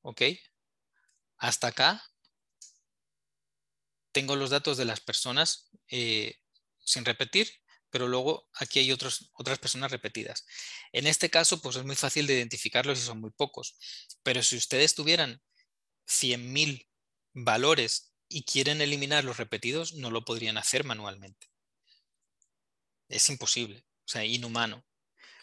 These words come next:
Para eso se puede utilizar el filtro estándar, ¿ok? ¿Qué es lo que tengo que hacer yo? No voy a utilizar el iconito del filtro normal, ¿ok? Sino que lo que voy a hacer es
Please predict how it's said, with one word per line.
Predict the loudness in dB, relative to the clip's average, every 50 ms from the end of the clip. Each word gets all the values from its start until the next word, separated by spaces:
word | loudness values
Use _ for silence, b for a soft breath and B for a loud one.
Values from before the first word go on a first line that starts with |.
| B B B B B B B B B -4 _
Para | 2 4 6 8 8
eso | 8 8 6 6
se | 4 2 2
puede | 0 -2 -4 -4
utilizar | -2 -2 -2 0 2 2 2 2 0 -2 -8 _
el | -4 -2 -2 0
filtro | -2 -2 -4 -6 -6 -4 -4 -4 -4 -4 -6 -10 -8 0
estándar, | 0 0 2 0 -2 -4 -6 -8 -14 -16 -20 _ _ _ _ _ _ _ _ -14
¿ok? | -14 -2 2 2 2 2 0 -6 _ _ _ _ _ _ _ _ _ _ _ _ _ _ _ _ _ _ _ _ _ _ _ _ _ _ _ -8 -8 -8 -8 -14 -18 _ 2
¿Qué | 2
es | 4
lo | 4 2
que | 2
tengo | 2 2 2
que | 2 2
hacer | 4 2 2 4
yo? | 4 2 2 2 -4 _ _ -20 -20 B B B B B B B B B B B B B B B B _ _ _ -20 -20 _ -20 _ _ _ -6
No | 2 2 4 4
voy | 4 4 6 6 6
a | 4
utilizar | 2 0 0 0 2 4 4 4 2 2 -4 -12 -16 -4
el | 0 2 2 2
iconito | 2 0 -2 0 2 2 2 2 2 2 2
del | 2 2
filtro | 2 0 0 -2 -4 -4 -6 -4
normal, | -4 -6 -2 0 0 0 0 -2 -6 _ _ _ _ _ _ _ _ _ _ _ _ _ _ _ -16
¿ok? | -4 0 2 2 2 0 -6 _ _ _ _ _ _ _ _ B B B B B B
Sino | 0 0 2 0 -2 -2 0
que | 0
lo | 0 0
que | 0 0
voy | 0 0 0
a |
hacer | 2 2 2 4
es | 4 4 4 2 0 -4 _